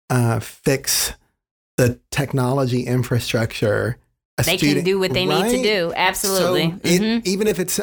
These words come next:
Speaker 1: a little, a few degrees of separation,
Speaker 2: Mm-hmm.
Speaker 1: making that connection to the gr-, to a purpose that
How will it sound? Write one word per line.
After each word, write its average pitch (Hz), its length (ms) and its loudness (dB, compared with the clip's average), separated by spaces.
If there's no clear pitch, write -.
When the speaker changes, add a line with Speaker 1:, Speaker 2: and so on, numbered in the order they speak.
Speaker 1:
a 156 100 -2
little, 147 520 0
a 143 160 -4
few 175 160 -2
degrees 147 320 0
of 135 80 -2
separation, 120 760 -2
Speaker 2:
Mm-hmm. 202 440 0
Speaker 1:
making 143 420 0
that 139 180 -2
connection 123 640 0
to - 120 0
the 120 120 -2
gr-, - 140 -4
to 135 180 0
a 110 40 -2
purpose 131 680 -2
that 117 320 -2